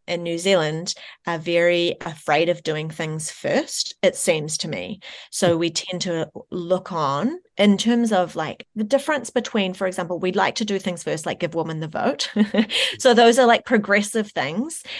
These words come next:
but filtering online content is seen as a, a, a form of censorship. So it's seen as kind of a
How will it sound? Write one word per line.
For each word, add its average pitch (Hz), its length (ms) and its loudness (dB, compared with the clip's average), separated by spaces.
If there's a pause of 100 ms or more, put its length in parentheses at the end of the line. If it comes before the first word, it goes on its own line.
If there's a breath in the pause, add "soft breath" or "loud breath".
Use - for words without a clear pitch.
(200 loud breath)
but - 320 2 (360)
filtering 254 500 4
online 185 400 2
content 160 600 -4
is 160 200 0
seen 160 460 -4
as 156 300 -4 (140)
a, 147 440 -2 (400 loud breath)
a, - 420 -2
a 185 60 -2
form 185 200 0
of 165 100 -2
censorship. - 640 0
So 214 160 4
it's 214 280 2
seen 196 340 -2
as 165 240 -4
kind 185 160 -6
of 160 80 -4
a 151 200 0